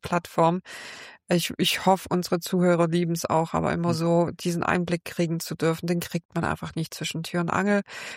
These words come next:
Speaker 1: und den kriegt man auch nicht bei einem Hallo auf einer Veranstaltung und man kennt sich in vielen Bereichen, aber das ist immer schön, so viel zu hören.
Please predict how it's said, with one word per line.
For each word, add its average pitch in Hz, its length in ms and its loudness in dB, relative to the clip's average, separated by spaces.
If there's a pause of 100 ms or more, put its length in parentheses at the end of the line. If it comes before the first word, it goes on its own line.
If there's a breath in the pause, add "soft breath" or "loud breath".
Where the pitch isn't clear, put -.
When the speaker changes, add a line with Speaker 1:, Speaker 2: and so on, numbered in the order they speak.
Speaker 1:
und 175 160 4
den 175 100 4
kriegt - 320 -2
man 180 120 2
auch 160 140 2
nicht 175 180 0
bei 170 80 2
einem 165 260 2
Hallo 170 320 6
auf - 240 2
einer 170 100 0
Veranstaltung 185 1000 2
und 165 120 -2
man 165 160 -2
kennt 185 260 0
sich 180 200 -4
in 165 140 -2
vielen 180 720 0
Bereichen, 175 640 0 (360 loud breath)
aber 160 220 0
das 165 240 -2
ist - 160 -4
immer 165 180 -2
schön, 175 280 -2
so 170 80 -6
viel 175 200 -4
zu 170 200 -8
hören. 175 340 -4